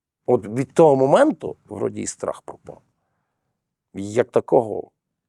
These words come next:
да, може страшно, може не страшно. Ну, якось ти не задумувався над тим. Ти знаєш, ти маєш працювати. У нас всі хлопці працювали, реально працювали.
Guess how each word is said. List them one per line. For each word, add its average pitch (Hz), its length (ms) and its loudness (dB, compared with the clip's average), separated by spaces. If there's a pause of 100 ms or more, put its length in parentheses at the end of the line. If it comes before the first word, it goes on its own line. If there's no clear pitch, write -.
(140)
да, 196 340 0
може 165 300 -4
страшно, 98 600 -6
може 131 260 -8
не 80 100 -18
страшно. - 500 -14 (500)
Ну, 247 220 -2
якось 156 280 0
ти 147 140 -4
не 135 120 0
задумувався 117 800 0
над 55 140 -18 (120)
тим. - 120 -16 (420)
Ти 117 100 -6
знаєш, 135 320 -4
ти - 100 -12
маєш 117 200 -10
працювати. - 600 -16 (600)
У 104 40 -2
нас 104 100 0
всі - 200 -6
хлопці - 520 -8
працювали, 95 720 -12
реально 113 440 -10
працювали. - 640 -20